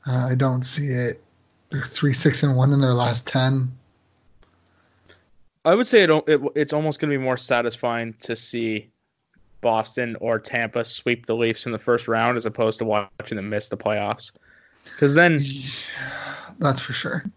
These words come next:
Speaker 2: Then they're, they're not even gonna have a chance at winning the lottery.
Speaker 1: Yeah.
Speaker 2: So that'll be good.
Speaker 1: Yeah, which, I mean, we already, we already know that they're gonna rig it for Montreal to win.
Speaker 2: That's my theory.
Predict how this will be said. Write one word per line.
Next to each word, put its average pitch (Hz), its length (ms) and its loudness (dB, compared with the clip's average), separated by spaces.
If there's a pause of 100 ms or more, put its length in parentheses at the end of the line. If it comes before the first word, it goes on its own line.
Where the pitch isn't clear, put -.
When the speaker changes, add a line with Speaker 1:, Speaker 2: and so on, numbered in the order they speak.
(540)
Speaker 2:
Then 180 220 6
they're, 165 120 6
they're 135 280 0
not 131 160 4
even 127 80 -4
gonna 123 140 -2
have 117 100 0
a 110 60 -4
chance 110 320 -8
at - 60 -14
winning 107 220 -6
the 101 60 -12
lottery. 101 460 -6 (680)
Speaker 1:
Yeah. - 80 -8
Speaker 2:
So - 80 -2
that'll 165 160 6
be 123 140 0
good. 104 240 -4 (2750)
Speaker 1:
Yeah, 139 160 4
which, 135 420 4
I 143 80 0
mean, 135 400 2 (520)
we 135 100 6
already, 135 400 6
we 135 140 2
already 139 180 2
know 127 180 2
that 117 220 0
they're 127 100 -2
gonna 127 240 2
rig 127 280 2
it 123 160 2
for - 140 -4
Montreal 131 480 0
to - 120 -8
win. 123 340 -4 (480)
Speaker 2:
That's - 220 -2
my 139 160 0
theory. 113 320 -2